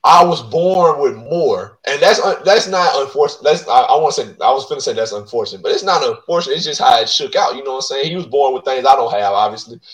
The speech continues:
but we ain't gonna get into all that. I was born with more in the, the realm of basketball, like, just given to me by the Lord above,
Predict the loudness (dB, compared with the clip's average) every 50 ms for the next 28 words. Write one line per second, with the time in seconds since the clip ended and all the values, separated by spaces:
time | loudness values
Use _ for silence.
0 | -20 _ _ _ 0 0 0 0 -2 -4 -6 -4 -4 -4 -4 -4 -6 -6 -4 -2
1 | 2 4 4 4 4 4 2 0 -2 -4 _ _ _ _ _ _ _ _ _ _
2 | _ _ _ _ _ _ _ _ _ _ _ _ _ _ _ _ _ _ _ _
3 | _ _ _ _ _ _ 2 4 6 6 6 6 4 0 -4 -2 0 2 4 4
4 | 4 4 2 2 0 -2 -4 -4 -6 -6 -2 0 2 4 6 6 6 4 4 0
5 | -4 -4 -4 -6 -6 -8 -8 -6 -4 -2 -2 -2 -2 -2 -4 -4 -4 -4 -4 -4
6 | -4 -6 -10 -10 -10 -10 -10 -10 -12 -16 -20 _ _ -4 -4 -4 -4 -6 -10 -14
7 | -14 -14 -14 -12 -12 -10 -10 -10 -10 -12 -12 -12 -12 -8 -4 -2 -2 -2 -2 -4
8 | -2 -2 -2 -2 -4 -4 -6 -4 -4 -4 -4 -6 -10 _